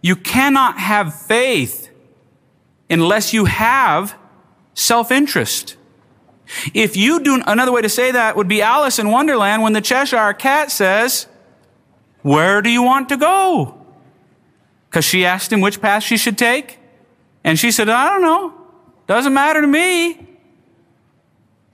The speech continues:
Now, I'm paraphrasing, but the answer to the question, if you say, "Which way should I go?" And I say, "Where do you want to end up?" And you say, "I don't care." Then it doesn't matter. Faith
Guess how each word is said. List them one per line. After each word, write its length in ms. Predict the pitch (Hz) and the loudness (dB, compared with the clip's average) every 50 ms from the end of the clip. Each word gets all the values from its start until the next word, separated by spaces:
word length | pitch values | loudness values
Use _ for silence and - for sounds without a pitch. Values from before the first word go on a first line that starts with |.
| _ _ _ _ _ _ _ _ _ _ _ _ _ _ _ _ _ _ _ _ _ _ _ _ | _ _ _ _ _ _ _ _ _ _ _ _ _ _ _ _ _ _ _ _ _ _ _ _
Now, 140 | - 175 175 | 0 2 2
I'm 120 | 170 160 | 2 0
paraphrasing, 640 | 156 180 202 233 294 320 - 160 135 131 143 190 220 | 0 0 0 0 0 -2 0 0 0 0 0 0 0
but 120 | 214 196 165 | 0 0 0
the 120 | 170 190 | 2 2
answer 220 | 208 233 233 240 | 2 0 0 -2
to 20 | 208 | -2
the 80 | 175 | -2
question, 340 | 165 - 233 277 - - 254 | 0 0 0 -2 0 -2 -2
if 80 | 202 - | -2 0
you 120 | 220 208 | 0 -2
say, 180 | - - - 156 | -2 -4 -8 -2
"Which 240 | - 156 175 - 165 | 0 0 0 2 0
way 160 | 160 175 185 | 0 0 0
should 180 | 185 - 220 | 0 0 0
I 100 | 226 226 | -2 0
go?" 380 | 220 269 330 349 294 175 120 - - - - - - | 2 2 2 2 0 -2 -4 -8 -12 -20 -20 -8 -4
And 140 | - 160 175 | 0 0 2
I 80 | 220 | 0
say, 180 | 240 - 220 196 | 0 0 0 0
"Where 200 | 160 147 156 175 | 2 2 2 2
do 80 | 180 | 2
you 100 | 208 220 | 0 2
want 160 | 226 240 240 226 | 2 0 0 0
to 60 | 247 | 0
end 160 | 269 277 269 | 0 2 2
up?" 420 | 311 359 320 233 - - - - - - _ | 0 0 -2 -4 -8 -16 -20 -20 -20 -8 _
And 120 | 180 196 | 0 0
you 60 | 233 | 0
say, 140 | 240 - 139 | 2 0 0
"I 160 | 127 - - | 0 2 2
don't 180 | - 302 415 - | 0 0 -2 0
care." 420 | - 254 254 302 359 349 - - - - - _ _ _ _ _ _ _ _ _ _ _ _ _ _ _ _ _ _ _ _ _ _ _ | 0 0 0 0 0 -4 -6 -10 -18 -20 -20 _ _ _ _ _ _ _ _ _ _ _ _ _ _ _ _ _ _ _ _ _ _ _
Then 160 | 208 214 226 | -2 -2 0
it 40 | 226 | 0
doesn't 220 | 277 285 294 302 | 0 0 0 2
matter. 400 | 302 320 339 370 370 269 208 208 - - - - - _ _ _ _ _ | 2 2 2 0 0 -2 -2 -4 -10 -18 -20 -20 -20 _ _ _ _ _
Faith 840 | - - - - - - - - - 254 277 330 359 359 349 - - | -12 -10 -10 -10 -8 -8 -8 -2 -2 0 0 2 0 0 -2 -4 -6